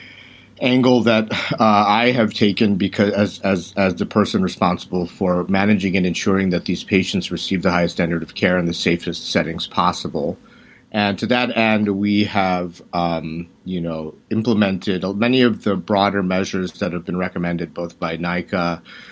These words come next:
and by the C D C and, and Johns Hopkins and other authorities, um, on this matter. And, uh, as far as screening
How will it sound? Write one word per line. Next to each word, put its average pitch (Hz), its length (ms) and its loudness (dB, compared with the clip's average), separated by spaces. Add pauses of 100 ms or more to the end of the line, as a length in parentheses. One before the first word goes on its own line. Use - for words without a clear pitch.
(600)
and 120 380 2
by 113 100 6
the 101 80 0
C 107 180 -2
D 95 140 0
C 127 580 6
and, 98 320 2 (280)
and 95 260 0 (140)
Johns 98 240 2
Hopkins 98 500 0
and 95 100 0
other 95 200 2
authorities, 92 680 -2 (220)
um, 87 480 -2
on 87 200 -2
this 87 200 -2
matter. 87 580 0
And, 87 320 -2
uh, 85 380 -2
as 95 140 -12
far 87 260 0
as 85 80 -4
screening 113 800 4